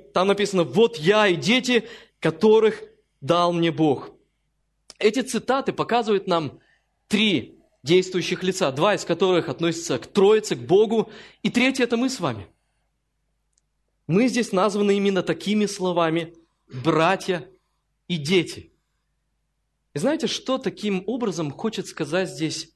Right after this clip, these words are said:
Иисус словами псалмов, словами пророка Исаии?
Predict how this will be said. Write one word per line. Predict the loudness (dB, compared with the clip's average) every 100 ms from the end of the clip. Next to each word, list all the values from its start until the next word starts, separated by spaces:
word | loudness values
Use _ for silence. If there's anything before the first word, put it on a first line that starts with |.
| -8
Иисус | -6 -6 -6 -8 -8 -14 _ _ _
словами | -4 -2 0 -2 -4
псалмов, | -6 -8 -4 -2 -4 -6 -16 _ _ _ _ _ _ _
словами | -6 -2 0 0
пророка | -2 -4 -4 -4 -6
Исаии? | -10 -8 -10 -10